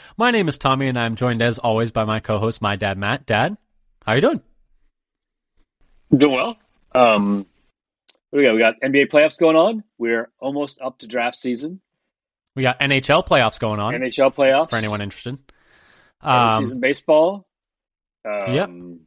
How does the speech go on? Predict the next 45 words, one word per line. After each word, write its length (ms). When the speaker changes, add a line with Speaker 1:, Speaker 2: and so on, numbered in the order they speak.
Speaker 1:
It's 240
right 240
about 220
that 160
time 180
of 60
the 60
year 160
when 160
we 80
got 100
all 100
four, 280
all 160
four 200
sports 300
going 180
at 80
once. 420
It's 120
not, 260
it's 180
not 160
a 40
long 220
time 200
of 60
Speaker 2:
yeah, 40
Speaker 1:
year. 120
Speaker 2:
got 260
a 20
lot 160
of 60
stuff 200
going 240
on, 300
um, 560
in 140
all 180
sp-, 300
four 160
sports 320
right 100
now 180
anyway. 300